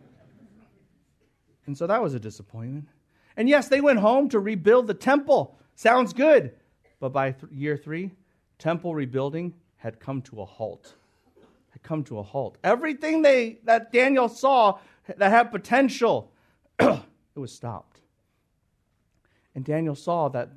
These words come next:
Israel's enemies had, had given way to this return home.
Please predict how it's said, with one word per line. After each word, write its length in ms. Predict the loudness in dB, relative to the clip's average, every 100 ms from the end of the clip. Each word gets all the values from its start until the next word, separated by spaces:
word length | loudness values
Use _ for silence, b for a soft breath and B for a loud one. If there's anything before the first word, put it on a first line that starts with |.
| _ _
Israel's 380 | -8 -6 -6 -4
enemies 480 | -2 -2 -4 -8 -12
had, 180 | -14 -14 _
had 200 | -16 -16 b b
given 340 | -4 -4 -4
way 400 | -4 -4 -4 -6 b b
to 160 | -10 -8
this 320 | -6 -8 -8 b b
return 500 | -8 -6 -4 -2 -2
home. 500 | -2 -2 0 -2